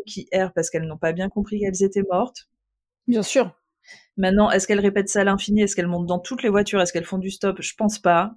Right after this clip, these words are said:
Speaker 1: Euh, donc des fantômes, je suis d'accord. Je pense que,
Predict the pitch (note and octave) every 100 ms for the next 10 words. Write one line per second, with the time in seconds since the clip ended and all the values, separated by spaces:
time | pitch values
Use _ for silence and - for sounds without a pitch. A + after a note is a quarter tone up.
0 | - F3 E3+ E3 E3 D#3+ E3 D#3+ D#3+ D#3
1 | D#3 E3 F#3 F#3 B3 B3 A3 E4+ - G#3
2 | F#3+ E3+ - C4+ E4+ -